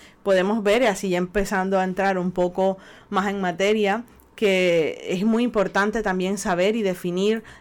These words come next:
lo que es la cultura, pero hay que redondear que además de todas estas cosas que son reivindicativas, reflexivas, que van un poco también a nivel general como avanzadas al tiempo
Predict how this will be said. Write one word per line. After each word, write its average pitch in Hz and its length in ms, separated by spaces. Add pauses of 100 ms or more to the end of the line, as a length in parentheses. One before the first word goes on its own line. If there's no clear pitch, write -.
lo 185 120
que 180 100
es 196 40
la 196 160
cultura, 196 640 (360)
pero 220 420
hay 208 200
que 294 300
redondear 208 1080
que 269 320 (120)
además 202 440
de 381 120
todas 311 260
estas 220 320
cosas 208 720
que 196 140
son 185 240
reivindicativas, 190 1120
reflexivas, 175 800 (420)
que 190 400 (100)
van 208 240
un 294 80
poco 285 320
también 214 540
a 233 80
nivel 196 240
general 190 380
como 214 200
avanzadas 180 640
al 208 160
tiempo 196 600